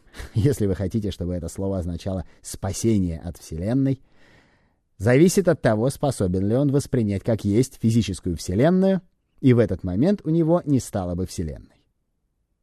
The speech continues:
И это было бы полным пониманием. Что ж, у этого понимания имеется три составляющих,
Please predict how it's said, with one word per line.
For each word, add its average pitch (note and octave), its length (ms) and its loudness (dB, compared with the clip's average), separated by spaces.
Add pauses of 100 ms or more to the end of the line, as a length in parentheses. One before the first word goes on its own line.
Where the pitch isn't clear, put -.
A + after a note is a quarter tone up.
И G#2 140 -4
это F2 180 -6
было C3+ 200 2
бы E3 140 6
полным C3 560 6
пониманием. F2 600 -4 (1300)
Что G#3+ 260 6
ж, - 80 -4
у D#3 120 0
этого D#3 260 4
понимания C#3 560 4
имеется C#3 340 4
три C3 180 4
составляющих, A#2 840 0